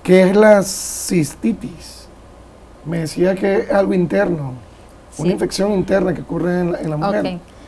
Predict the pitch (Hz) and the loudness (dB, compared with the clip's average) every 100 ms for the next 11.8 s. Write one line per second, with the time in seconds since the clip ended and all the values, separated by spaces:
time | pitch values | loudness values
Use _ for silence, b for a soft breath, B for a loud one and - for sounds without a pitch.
0 | B - - 240 240 - 269 277 359 427 | B -12 -6 -6 -6 -8 -8 -4 -2 -4
1 | - - 214 214 202 196 - 214 247 226 | -8 -10 -6 -4 -2 -4 -4 -4 -4 -2
2 | 196 202 233 240 254 294 302 233 220 220 | 0 2 0 -2 -4 -4 -4 -4 -4 -4
3 | 214 - 214 240 240 214 196 180 - 202 | -6 -8 -6 -6 -6 -8 -8 -10 -10 -10
4 | 208 214 208 185 185 190 190 202 202 202 | -10 -10 -12 -14 -12 -10 -8 -8 -8 -10
5 | 190 180 175 185 175 - - 202 262 - | -12 -14 -12 -12 -12 -14 -16 -14 -14 -12
6 | 196 202 - 143 135 220 220 220 220 220 | -10 -10 -8 -6 -4 -6 -4 -4 -4 -6
7 | 214 214 294 294 196 - 240 254 240 208 | -10 -12 -8 -8 -8 -8 -4 -4 -6 -12
8 | 185 185 190 - 233 233 202 196 185 180 | -6 -6 -6 -6 -4 -2 -4 -8 -10 -12
9 | - - 180 170 - B B 147 139 147 | -14 -10 -10 -12 -18 B B -10 -6 -6
10 | 190 185 208 202 233 240 247 247 233 214 | -6 -8 -6 -6 -2 -2 -2 -6 -6 -8
11 | 190 180 - 190 - 311 294 196 | -8 -10 -14 -12 -4 -4 -4 -12